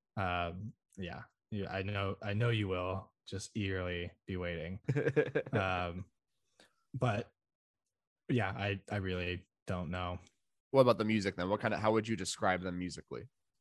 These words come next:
Speaker 1: Well, Wikipedia says folk electronic, uh, and I don't know that I would agree with the electronic part of that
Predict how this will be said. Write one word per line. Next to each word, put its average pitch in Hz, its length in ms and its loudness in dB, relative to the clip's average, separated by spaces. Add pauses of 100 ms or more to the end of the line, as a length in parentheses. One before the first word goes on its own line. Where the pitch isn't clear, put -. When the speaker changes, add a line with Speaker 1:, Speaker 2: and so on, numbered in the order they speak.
Speaker 1:
Well, 104 120 2
Wikipedia 190 540 6
says 147 320 4
folk 165 440 4
electronic, 123 840 0 (260)
uh, 107 300 2
and 113 160 0
I 117 100 4
don't 151 200 6
know 160 200 10
that 156 140 6
I 151 80 8
would 151 160 8
agree 139 320 6
with 135 140 4
the 135 100 4
electronic 135 560 4
part 185 180 8
of 190 80 8
that 208 240 8